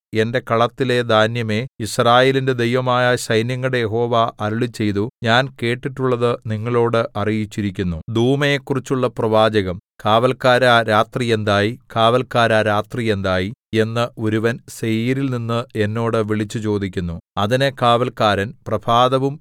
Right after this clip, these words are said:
രാത്രിയും വന്നിരിക്കുന്നു. നിങ്ങൾക്ക് ചോദിക്കണമെങ്കിൽ ചോദിച്ചുകൊള്ളുവീൻ, പോയി വരുവീൻ" എന്ന് പറഞ്ഞു. അറേബ്യയെക്കുറിച്ചുള്ള പ്രവാചകം. "ദേദാന്യരുടെ സഞ്ചാരഗണങ്ങളെ,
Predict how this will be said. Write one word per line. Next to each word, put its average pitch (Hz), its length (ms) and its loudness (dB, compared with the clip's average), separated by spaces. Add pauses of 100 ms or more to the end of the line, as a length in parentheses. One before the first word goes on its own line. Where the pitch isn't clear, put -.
രാത്രിയും 120 720 0
വന്നിരിക്കുന്നു. 104 760 -4 (160)
നിങ്ങൾക്ക് 135 640 2 (160)
ചോദിക്കണമെങ്കിൽ 127 960 -2
ചോദിച്ചുകൊള്ളുവീൻ, 110 920 -2 (120)
പോയി 113 240 0
വരുവീൻ" 113 500 0 (100)
എന്ന് 104 240 -4 (100)
പറഞ്ഞു. 92 360 -4 (240)
അറേബ്യയെക്കുറിച്ചുള്ള 127 1040 0
പ്രവാചകം. 110 720 0 (280)
"ദേദാന്യരുടെ 131 960 4
സഞ്ചാരഗണങ്ങളെ, 117 1160 0